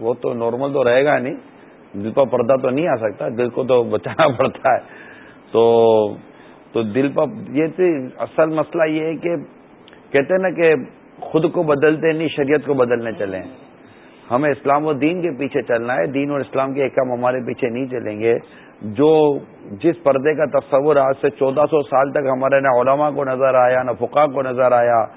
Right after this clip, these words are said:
نہ مفسرین کو نظر آیا، نہ محدثین کرام کو نظر آیا، نہ علماء کاملین کو نظر آیا، نہ صالحات کو نظر آیا، نہ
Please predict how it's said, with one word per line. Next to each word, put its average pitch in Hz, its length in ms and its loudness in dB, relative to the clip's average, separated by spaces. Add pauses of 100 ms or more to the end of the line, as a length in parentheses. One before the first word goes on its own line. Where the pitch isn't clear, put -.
(340)
نہ 131 100 0
مفسرین 151 600 0
کو 156 120 -2
نظر 139 300 2
آیا، 127 380 6 (380)
نہ 131 100 2
محدثین 143 800 0
کرام 147 280 2
کو 143 80 -2
نظر 135 300 2
آیا، 123 260 4
نہ 123 100 0
علماء 139 360 2
کاملین 139 500 -2
کو 156 80 -4
نظر 135 320 2
آیا، 123 240 4
نہ 123 100 -2 (140)
صالحات 127 560 2
کو 160 100 -4
نظر 131 300 2
آیا، 120 300 4 (340)
نہ 123 60 -2